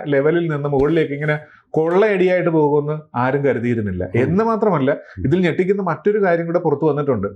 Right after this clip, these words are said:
Speaker 2: ഉം.
Speaker 1: ഈ ഇടപാട് മുന്നോട്ട് പോയിട്ട് ശ്രീപത്മനാഭന്റെ ഏകദേശം മൂന്ന് ലക്ഷം കോടിയിൽ ഏറെ മതിപ്പുള്ള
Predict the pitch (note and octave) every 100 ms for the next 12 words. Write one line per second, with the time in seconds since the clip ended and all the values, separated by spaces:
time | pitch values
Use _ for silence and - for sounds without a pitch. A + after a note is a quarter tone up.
0 | - G#2 F2+ - - - - D3+ G#3 A#3
1 | F3 E3 F3 F#3+ G3 F#3+ D#3+ F3 F#3 F#3+
2 | D#3+ C3+ C3+ C#3+ F3 - _ _ - C3+
3 | F3 G#3+ A3 G#3+ G#3+ G#3 G3+ F#3 F3+ G3
4 | - - - C#3+ F3 F3+ F#3 G3+ G3+ E3
5 | D#3+ G3 G3 G3 G3+ F3+ E3+ F3 G3 F#3+
6 | - _ _ _ E3+ G3 G3 D3+ D#3 F#3
7 | G#3+ G3 D#3+ D#3+ E3+ E3+ F3